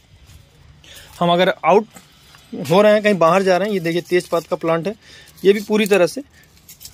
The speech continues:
सूख गया, चूँकि ये direct sunlight में थे। जो पौधे shaded थे उनमें थोड़ी जान बची हुई है और जो direct थे वो सूख गए। तो आप भी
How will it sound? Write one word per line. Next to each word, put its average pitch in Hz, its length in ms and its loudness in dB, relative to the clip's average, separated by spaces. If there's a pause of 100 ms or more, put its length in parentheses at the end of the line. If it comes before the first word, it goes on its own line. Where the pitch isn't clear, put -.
सूख 185 220 -2
गया, 196 180 -4
चूँकि 202 280 -10
ये 208 100 -2
direct 180 360 -2
sunlight 175 600 -4
में 208 120 -2 (100)
थे। 214 80 -6 (880)
जो 190 80 2
पौधे 202 260 2
shaded 196 400 0
थे 247 120 2 (380)
उनमें 170 300 -2
थोड़ी 180 140 2
जान 180 240 0
बची 170 220 -2
हुई 233 180 0
है 233 120 0 (480)
और 220 100 2
जो 247 100 2
direct 196 420 2
थे 240 80 0 (440)
वो 190 160 2
सूख 151 240 -2
गए। 120 240 -2 (880)
तो 202 80 6
आप 185 160 4
भी 240 380 2